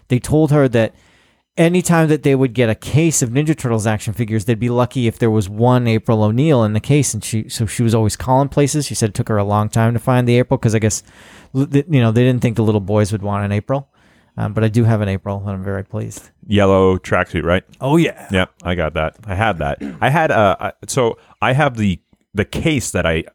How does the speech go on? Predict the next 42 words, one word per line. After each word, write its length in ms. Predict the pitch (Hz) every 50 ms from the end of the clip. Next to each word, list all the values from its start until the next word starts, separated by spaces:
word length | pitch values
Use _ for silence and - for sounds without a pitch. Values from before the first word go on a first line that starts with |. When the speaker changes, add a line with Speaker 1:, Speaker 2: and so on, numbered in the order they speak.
| _ -
Speaker 2:
so 240 | - - 120 107 107
I 120 | - 104 117
had 200 | 131 151 147 135
a, 180 | 120 104 -
a 40 | 101
case, 380 | - - - 120 87 76 - -
right, 220 | 80 80 85 - -
of 200 | 90 95 95 85
Ninja 240 | 95 95 92 90
Turtle 280 | - - 90 82 80 78
action 240 | 73 73 - 90 82
figures 240 | - 82 78 80 78
that 80 | 78
I 40 | 76
kept 220 | - - 87 78
them 100 | - 78
in. 140 | 73 73 73 - _ _ _ _ _ _ _ _ -
Um, 380 | 87 82 80 78 78 78 73 - _ _ _ _ _ _ _ _
and, 480 | - 87 87 85 85 82 82 82 80 - _ _ _ _ _ _ _ _ _ _ _ _ -
uh, 480 | 87 85 78 78 78 78 76 76 73 73 - _
a 60 | - 92
couple 200 | 131 120 107 -
things 180 | 113 101 82
happened 280 | - 85 76 - 80 73
to 100 | 78 69
it. 100 | 67 - - -
One, 380 | - 87 92 95 110 127 123 - _ _ _ _ _ _ _ _ -
my 140 | 87 92
cat 300 | 85 - - 95 85 -
peed 220 | - 107 98 87 73
on 160 | 67 67 65
it. 120 | 65 64 _ _ _ _ _ _ _ _ -
Um, 340 | 82 80 76 76 73 73 71 - -
and 200 | - 85 87 87
it's, 100 | 85 -
like, 200 | 101 87 - _
plastic 480 | - - 95 95 95 - - 110 104 -
wrapped, 320 | 113 117 113 127 - -
so 380 | - - 95 85 80 78 82 82
it 180 | - 87 85 -
just 360 | - 95 - - - - -
stuck. 460 | - - - - 82 85 - - -